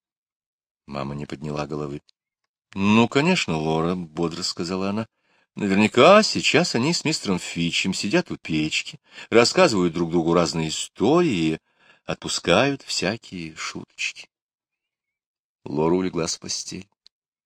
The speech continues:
Среди ночи она проснулась и увидела через отверстие над лестницей, что внизу горит свет.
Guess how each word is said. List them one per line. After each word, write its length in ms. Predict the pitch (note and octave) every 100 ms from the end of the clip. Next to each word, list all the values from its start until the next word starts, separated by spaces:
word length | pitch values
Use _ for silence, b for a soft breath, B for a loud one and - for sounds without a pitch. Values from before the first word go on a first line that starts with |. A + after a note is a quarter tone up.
| _ _ _ _ _ _
Среди 420 | - F#2 F#2 F2+ G2
ночи 260 | G2 -
она 160 | G2 F#2+
проснулась 800 | F#2+ F#2 - F#2+ A2+ F#2+ - -
и 120 | F2
увидела 680 | E2+ E2 D#2+ C3+ F#2+ D#2 C#2
через 260 | - D#2+
отверстие 720 | D#2+ - E2 C3+ A#2+ - D#2+
над 200 | D2+ C#2+ D#2
лестницей, 760 | D#3+ D3 - E2 D#2 - E2
что 260 | - G#2 G2
внизу 500 | A2 A#2 G#2 D3 D3
горит 380 | C3 C3+ D3+
свет. 680 | - - - D#3 C3+ - -